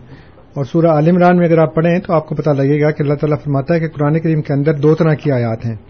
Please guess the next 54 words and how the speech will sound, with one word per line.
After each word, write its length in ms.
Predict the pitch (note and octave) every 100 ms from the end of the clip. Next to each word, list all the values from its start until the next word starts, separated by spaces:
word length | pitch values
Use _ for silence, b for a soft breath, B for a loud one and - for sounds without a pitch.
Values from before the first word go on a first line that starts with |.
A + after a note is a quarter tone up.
| B B B B -
ایک 160 | D3 D3+
محکمات 600 | D#3 - D3 C3+ D#3+ E3
ہیں 80 | F#3
اور 160 | F3
ایک 120 | D3 C#3+
متشابہات 760 | C#3+ B2+ - B2+ B2 A#2 A#2 A#2
ہیں۔ 80 | G#2+ - C3 B2+ B2+ B - -
تو 100 | D3+
خود 220 | F#3 E3
قرآن 300 | E3 D#3 G3
کے 80 | G#3+
اندر 180 | G3+ G3+
جب 200 | F#3+ D#3+
دو 120 | F3
طرح 180 | F3 F3
کی 200 | E3 E3
آیات 380 | C#3+ C3 C#3
ہیں 280 | D3 C3 F#3+ F3+
تو 80 | -
احادیث 540 | - D3 C#3+ C#3+ F3 -
میں 80 | G3+
بھی 160 | G3+
دو 160 | F3 E3+
طرح 220 | F3 F3+
کی 120 | D#3+
کیوں 180 | D#3 D#3+
نہیں 160 | E3+ D#3+
ہو 100 | C3+
سکتی 340 | C#3+ - C#3 F#3+ B B B B B B -
کہ 100 | D#3+
ایک 340 | - E3 F3
تو 60 | F3+
وہ 200 | E3 G3
جو 140 | F#3
بنیادی 460 | D#3+ D3 D3 D3+ F3+
عقائد 260 | E3 D3+ D#3
سے 100 | F3+
تعلق 280 | D#3+ D#3+
رکھتی 340 | D3+ C#3+ E3 D#3
ہیں، 120 | E3 A3 -
ان 200 | E3+ E3+
کے 220 | - D#3+
حقائق 540 | D#3 C#3+ C#3 D#3+ E3 - B2
وضاحت 480 | C3 D3 G3 G#3+
کے 60 | F#3+
ساتھ 280 | - C3+ C3
کھول 240 | - F3+
کھول 180 | E3+ E3+
کر 160 | D#3+ E3
بیان 260 | C#3 C#3
کر 140 | C3 C#3
دیے 160 | C3+
جاتے 320 | B2+ A#2+ A#2+
ہیں، 120 | A#2+